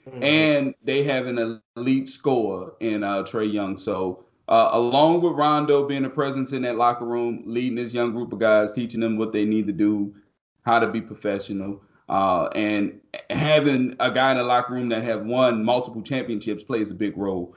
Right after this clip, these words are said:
Speaker 2: So I would have to go with the Atlanta, the Atlanta Hawks.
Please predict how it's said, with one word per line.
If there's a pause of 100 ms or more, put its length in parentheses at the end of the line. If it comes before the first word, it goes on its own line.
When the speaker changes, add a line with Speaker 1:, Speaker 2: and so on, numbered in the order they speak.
(140)
Speaker 2:
So
I
would
have
to
go
with
the
Atlanta, (420)
the
Atlanta
Hawks.